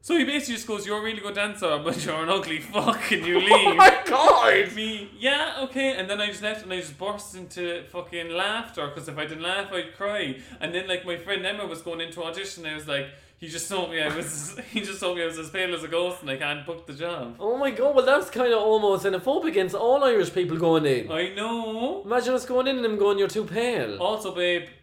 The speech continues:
Speaker 1: I can put on fake tan for the gig.
Speaker 2: Yeah, <laughs> I was gonna say that. All I need is some Sally H. Sort me out.
Speaker 1: Give me some Sally Hansen, I'd be grand.
Speaker 2: I'll pop down to Penny's and get a bottle.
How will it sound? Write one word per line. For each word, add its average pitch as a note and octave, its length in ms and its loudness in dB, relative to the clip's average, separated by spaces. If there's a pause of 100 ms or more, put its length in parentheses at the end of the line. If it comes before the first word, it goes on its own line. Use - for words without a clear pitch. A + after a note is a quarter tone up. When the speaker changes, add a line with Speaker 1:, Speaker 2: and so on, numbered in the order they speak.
(100)
Speaker 1:
I D#3+ 60 -6
can D#3+ 120 -10
put F3+ 120 -6
on F#3 140 -2
fake F3+ 200 -6
tan F#3 220 -8
for E3 80 -16
the D3 120 -12
gig. F3 360 -2
Speaker 2:
Yeah, A3 380 8
<laughs> A3+ 340 2
I - 0 -
was A#3 160 4
gonna A3+ 240 6
say G#3+ 160 4
that. G#3+ 220 4
All G#3+ 120 6
I G#3+ 60 4
need A3 160 2
is A3 120 2
some G#3 140 0
Sally G3+ 380 2
H. A3 400 0
Sort F#3 300 4
me G3 120 2
out. A3 240 -2
Speaker 1:
Give G3 140 0
me - 80 -6
some G3 140 -10
Sally F#3 260 -4
Hansen, G3 340 -6
I'd F3 80 -2
be E3+ 100 -6
grand. F3 460 -2
Speaker 2:
I'll F#3 80 6
pop G#3 220 4
down G#3+ 180 6
to G#3 80 -4
Penny's G#3+ 360 0
and F3+ 80 -4
get F3 120 2
a F3 60 2
bottle. C#3+ 540 -4